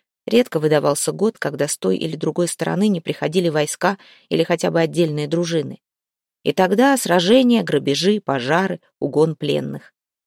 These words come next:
Потом ответный поход возмездия, и опять сражения, пожары. Князь Володарь старался укрепить свои рубежи и вдоль Веслока ставил сторожевые городки. В каждом жила дружина, небольшая,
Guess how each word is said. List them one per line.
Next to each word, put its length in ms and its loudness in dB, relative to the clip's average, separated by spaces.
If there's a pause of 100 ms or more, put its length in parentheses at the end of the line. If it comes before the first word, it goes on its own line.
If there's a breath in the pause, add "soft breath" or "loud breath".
(200)
Потом 240 2
ответный 460 2
поход 360 -2
возмездия, 680 -2 (260)
и 80 -2
опять 520 -2
сражения, 720 -2
пожары. 460 -8 (1040)
Князь 320 -4
Володарь 380 0
старался 440 -4
укрепить 440 -4
свои 240 -4
рубежи 520 -2 (200 loud breath)
и 80 -4
вдоль 240 0
Веслока 480 -2
ставил 360 -2
сторожевые 560 -4
городки. 520 -6 (500)
В 100 -20
каждом 360 0
жила 260 2
дружина, 540 0 (300)
небольшая, 640 2